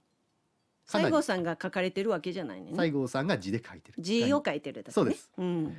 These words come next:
Speaker 2: なるほど。
Speaker 1: あ、役職を辞めて、
Speaker 2: うんうん。
Speaker 1: その後西南戦争を起こす前の話ですね。
Speaker 2: 前の話ね。うーん。
Speaker 1: その掛け軸がこちらの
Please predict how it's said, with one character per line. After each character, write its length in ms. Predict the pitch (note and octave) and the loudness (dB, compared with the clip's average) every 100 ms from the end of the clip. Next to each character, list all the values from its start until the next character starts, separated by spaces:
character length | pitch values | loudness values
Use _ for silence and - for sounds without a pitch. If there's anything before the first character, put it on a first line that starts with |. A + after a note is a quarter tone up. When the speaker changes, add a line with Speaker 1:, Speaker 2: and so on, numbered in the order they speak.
| - - | -14 -8
Speaker 2:
な 120 | D#3+ | -4
る 60 | |
ほ 60 | A2+ | -4
ど。 40 | |
Speaker 1:
あ、 80 | G#2 - | -4 -2
役 240 | B2+ - | -4 -2
職 680 | - A#2+ - A#2+ A#2 A#2 A#2 | -4 -4 -2 -2 0 -2 2
を 140 | D#3+ | 4
辞 140 | B2 F3 | 4 4
め 160 | D#3 G2 | 2 -2
て、 400 | - A#3+ F3 G2 | 0 4 6 4
Speaker 2:
う 40 | |
ん 300 | G3 F3 F3 | 2 -2 -2
う 60 | F3+ | -2
ん。 40 | |
Speaker 1:
そ 120 | D3+ | 0
の 120 | B2 | 0
後 160 | G#2+ G#2 | 0 -2
西 220 | F#2+ C#3+ | 0 2
南 260 | C3 B2 A#2+ | 2 0 0
戦 220 | C3+ B2 | -2 -2
争 180 | G2 G2+ | -4 -4
を 120 | G#2 | -4
起 40 | |
こ 80 | C3+ | -2
す 160 | D#3 A#2+ | -4 -2
前 260 | B2 C4 | 2 2
の 60 | A3 | 4
話 160 | B3+ A3 | 4 2
で 80 | |
す 80 | C#3+ | 0
ね。 60 | B2 | -2
Speaker 2:
前 100 | - | 2
の 80 | F3 | 2
話 140 | G3 C3 | 2 -2
ね。 220 | E3 B3+ | -4 -2
う 180 | E4 D#4+ | -2 -2
ー 840 | F#3+ E3+ F3 F#3 G3+ G#3+ A#3 B3+ | -4 -4 -6 -8 -8 -6 -6 -4
ん。 60 | C4+ | 0
Speaker 1:
そ 60 | A#3+ | 2
の 80 | |
掛 180 | A3 C3 | 2 0
け 120 | G#3 | 0
軸 220 | D#3+ D#3 G3+ | 0 0 0
が 120 | C4 | 0
こ 160 | - | 0
ち 140 | B2+ A#2 | -2 0
ら 100 | C3+ | 2
の 240 | B3+ - | 2 0